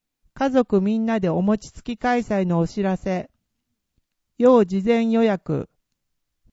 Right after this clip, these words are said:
今年度の受付開始は十一月二十五日金曜日からです。十一月二十一日月曜より、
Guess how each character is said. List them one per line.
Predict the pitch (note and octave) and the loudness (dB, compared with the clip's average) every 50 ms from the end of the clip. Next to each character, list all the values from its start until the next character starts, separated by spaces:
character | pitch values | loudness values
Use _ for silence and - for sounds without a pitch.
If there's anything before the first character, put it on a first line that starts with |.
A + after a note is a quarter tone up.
| _ | _
今 | - A#3+ B3 B3+ B3 B3+ | 0 0 2 2 0 0
年 | B3+ C4 C4 C4 B3 | -2 -2 -2 0 2
度 | A3+ A3 F#3+ | 2 4 4
の | F#3 F3 F3 | 4 2 0
受 | F3+ - - G#3+ G#3 | 0 0 -2 -4 -4
付 | - - - A3 G#3 | -4 -6 -8 -8 -6
開 | - - G#3 G#3 G3+ | -4 -4 -2 -2 -2
始 | G3 - - G3+ | -4 -2 -2 0
は | G3 F#3+ F#3+ - - _ _ _ _ _ - | 0 0 -2 -6 -10 _ _ _ _ _ -2
十 | A3 A3+ A#3+ A#3+ | 0 2 2 2
一 | A#3+ G#3+ - A#3 | 0 -2 -6 -4
月 | A#3+ A#3+ A#3+ - - A#3+ | -4 -4 -4 -4 -4 -4
二 | A3+ A#3 B3 B3 | -4 -4 -4 -4
十 | G#3+ A#3 A3 G3+ F#3 | -2 0 2 2 2
五 | E3+ G#3 G#3+ | 2 2 0
日 | G#3+ G#3+ G3 - - - | 0 -2 -6 -6 -10 -12
金 | - A3 A3 A3+ A#3 | -8 -6 -4 -2 -2
曜 | A#3 A#3 A#3 A3+ | -2 0 0 0
日 | G3 F#3 | -2 -4
か | - - G#3 G#3+ | -4 -4 -4 -4
ら | G3+ F3+ | -4 -4
で | D#3+ D#3+ D3+ D3+ | -4 -4 -6 -6
す。 | - - _ _ _ _ _ _ _ _ _ _ _ _ _ _ _ _ _ _ _ _ _ - | -8 -14 _ _ _ _ _ _ _ _ _ _ _ _ _ _ _ _ _ _ _ _ _ -8
十 | G3 G#3+ A#3 A#3+ B3 B3+ | -2 0 2 2 2 0
一 | A#3+ - C4 A#3+ | -2 -4 -4 -2
月 | B3+ B3+ A#3+ - A3 G3 | -2 -2 -2 -2 -2 -2
二 | G3 A3 A#3 | -2 -2 -2
十 | G#3 G#3+ G#3 F#3+ F3+ | 0 2 2 4 4
一 | F3+ F3+ - - G#3 | 2 0 -2 -4 -2
日 | G#3 G#3 G3+ - F#3+ E3+ | -2 -2 -2 -4 -6 -4
月 | F3 F#3+ F#3 - - - A3 | -2 -2 -4 -4 -4 -2 0
曜 | G#3+ G#3+ G#3+ G#3+ | 2 2 2 2
よ | G#3 G#3 G#3 | 2 0 0
り、 | F#3+ F3+ D#3 - - | 0 -2 -4 -6 -8